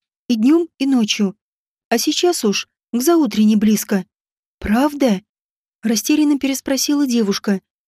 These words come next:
глядя на обманувшее её серое небо. Она встала и охнула, почувствовав, как затекло её тело.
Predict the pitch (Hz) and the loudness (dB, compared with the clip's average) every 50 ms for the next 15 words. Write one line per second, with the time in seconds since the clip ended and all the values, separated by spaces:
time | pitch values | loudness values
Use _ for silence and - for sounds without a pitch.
0 | _ - 196 190 214 233 233 208 226 220 220 220 220 202 208 226 240 240 269 277 | _ -4 0 0 2 2 2 2 0 0 0 0 0 0 0 0 0 0 -2 -4
1 | - - - 262 254 254 262 254 - - 269 262 269 269 262 254 240 220 180 196 | -4 -4 -2 -2 0 -2 -2 -2 -2 -2 -2 0 0 0 2 2 2 0 0 0
2 | 190 185 - _ _ _ _ _ _ _ _ _ _ _ _ - 247 285 285 - | -4 -4 -6 _ _ _ _ _ _ _ _ _ _ _ _ -2 0 0 -2 -2
3 | - - 349 339 339 339 320 294 247 214 - - 214 208 202 202 196 - _ _ | 0 0 2 2 4 4 2 2 0 0 0 0 0 2 2 0 -2 -4 _ _
4 | _ _ - 214 214 - 277 269 - - 254 247 233 - - - 240 226 233 233 | _ _ -8 -6 -6 -4 -6 -8 -4 -4 -4 -4 -4 -4 -4 -4 -4 -4 -6 -6
5 | - 254 233 - 262 277 277 269 277 277 - - - 226 208 190 190 185 | -6 -8 -6 -4 -4 -2 -2 -2 -2 -4 -4 -2 -2 0 0 0 -2 -4